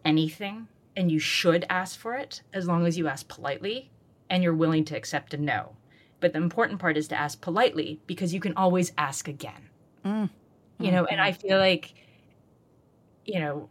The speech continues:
Speaker 1: for so long, like, I've been, like, feeling, I felt bad about asking for stuff or,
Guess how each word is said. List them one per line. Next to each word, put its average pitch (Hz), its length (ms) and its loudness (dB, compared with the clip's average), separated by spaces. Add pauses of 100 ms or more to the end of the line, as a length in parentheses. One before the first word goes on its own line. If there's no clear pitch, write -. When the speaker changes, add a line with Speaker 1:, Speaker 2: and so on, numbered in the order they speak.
Speaker 1:
for 196 160 -8
so 202 360 2
long, 175 680 2
like, 170 140 -2
I've 156 200 -4
been, 156 140 -4
like, 139 180 -8
feeling, 156 300 -12
I 156 60 -12
felt 139 340 -10
bad 151 240 -2
about 143 200 -6
asking 143 440 -10
for 139 140 -14
stuff 110 400 -14
or, 135 200 -6